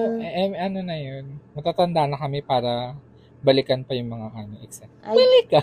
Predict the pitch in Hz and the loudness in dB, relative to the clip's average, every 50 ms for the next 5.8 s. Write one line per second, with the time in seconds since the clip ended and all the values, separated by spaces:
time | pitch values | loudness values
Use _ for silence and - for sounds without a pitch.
0 | - - 349 370 403 427 440 440 440 427 427 - - - - 131 - 247 240 247 | 2 2 2 2 2 2 2 2 2 2 2 0 0 0 -2 -4 -4 -4 -6 -6
1 | 254 240 240 240 233 247 269 269 262 - 233 220 208 202 196 180 180 180 175 - | -4 -4 -4 -4 -4 -6 -6 -8 -10 -10 -8 -8 -6 -6 -8 -8 -10 -12 -12 -12
2 | 180 185 190 190 - - 185 175 170 170 175 180 185 202 202 - 226 233 233 233 | -14 -16 -16 -16 -16 -16 -16 -16 -14 -12 -8 -4 -4 -2 -2 -2 -2 -2 -2 -2
3 | 247 247 247 233 - _ - - 190 185 185 180 175 175 170 170 165 165 160 - | -4 -8 -10 -12 -16 _ -8 -8 -6 -6 -6 -8 -8 -8 -8 -10 -10 -12 -12 -12
4 | - - - - 220 208 208 202 196 190 190 - 190 190 202 196 - 254 277 320 | -14 -14 -12 -10 -12 -10 -10 -10 -12 -12 -10 -10 -6 -6 -6 -4 -2 0 0 4
5 | 302 294 302 330 320 302 277 277 294 269 269 254 254 247 240 233 | 4 4 4 4 2 2 2 2 2 0 0 0 0 -2 -2 -4